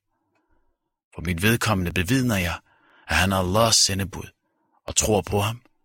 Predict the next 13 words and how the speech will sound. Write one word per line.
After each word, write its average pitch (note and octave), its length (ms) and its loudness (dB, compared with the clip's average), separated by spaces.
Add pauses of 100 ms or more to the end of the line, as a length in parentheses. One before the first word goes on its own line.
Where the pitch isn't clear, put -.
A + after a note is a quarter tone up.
(200)
som - 200 -2
profet.' - 540 -8 (1400)
De D#2 100 0
sagde, - 360 -2 (1400)
'Du - 60 -4
er - 60 -6
en - 140 -8
løgner,' - 520 -4 (920)
og - 100 -4
begyndte F2+ 400 0
at E2 220 -2
ringeagte F2+ 580 -2
mig. C#2+ 160 -10